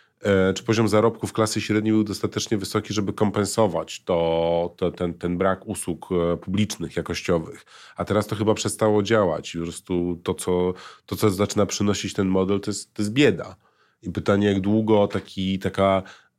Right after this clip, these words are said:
e, taka sytuacja, w której te różnice społeczne narastają, a my jednocześnie mamy coraz więcej wynalazków technicznych, które przyspieszają procesy, e, rozjeżdżania się najlepiej zarabiających i naj-, najgorzej zarabiających, nie, nie do-, nie doprowadzi do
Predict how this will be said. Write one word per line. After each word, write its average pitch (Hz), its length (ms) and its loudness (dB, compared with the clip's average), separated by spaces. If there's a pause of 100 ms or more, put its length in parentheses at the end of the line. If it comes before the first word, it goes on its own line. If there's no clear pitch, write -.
e, 87 340 0
taka 95 200 -4
sytuacja, 98 420 -2
w - 40 -8
której 95 220 -2
te 92 240 2
różnice 101 380 -2
społeczne 95 440 0
narastają, 95 800 2
a 104 60 -2
my 104 120 4
jednocześnie 113 500 0
mamy 101 160 2
coraz 107 220 0
więcej 113 260 0
wynalazków 104 460 0
technicznych, 123 440 -4
które 110 240 0 (200)
przyspieszają 151 600 2
procesy, 127 680 2 (320)
e, 110 380 4
rozjeżdżania 113 580 4
się - 140 -8
najlepiej 104 340 2
zarabiających 104 680 0
i 104 40 2
naj-, 98 240 4
najgorzej 98 340 0
zarabiających, 98 540 -2
nie, 110 160 0
nie 110 140 0
do-, 110 180 0
nie 113 140 0
doprowadzi 107 380 2
do 110 100 0